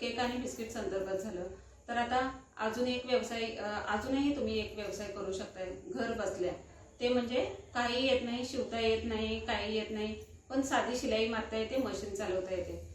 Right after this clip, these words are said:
तर तुम्ही, अ, टॉप, गाऊन हे सुद्धा अल-, अल्टरेशन करू शकताय त्याचं. तर, अ, घर बसल्या त्यातूनही आपल्याला थोडीफार कमाई होऊ शकते. तर, अ, हाही, हाही एक व्यवसाय आहे. अजून बाकी तुमचा योगा, म्हणजे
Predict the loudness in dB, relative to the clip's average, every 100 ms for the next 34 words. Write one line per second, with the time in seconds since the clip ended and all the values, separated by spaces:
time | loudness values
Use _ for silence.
0 | -10 -6 -2 2 4 4 2 0 0 2
1 | 2 4 2 2 2 4 0 -2 -6 -14
2 | -4 0 0 2 2 2 0 -4 -4 2
3 | 2 2 -2 -2 -2 -2 -2 -4 -6 -4
4 | -2 0 0 -2 -4 -6 -12 -16 -12 -2
5 | 0 0 -2 -2 2 4 4 4 2 2
6 | -4 -16 -18 -18 -14 -2 0 6 8 8
7 | 6 2 2 0 2 2 2 0 0 -2
8 | 0 -2 0 -2 -4 -8 -4 -4 -4 -8
9 | -18 -14 -4 0 2 2 2 0 -4 -16
10 | -20 -14 -4 0 2 0 -2 2 4 4
11 | 2 -2 -4 -2 -2 0 0 0 -2 -4
12 | -4 -6 -14 -20 -10 -4 -2 0 2 2
13 | 2 -2 -2 0 0 0 -2 -2 0 2
14 | 2 2 2 0 -2 -4 -8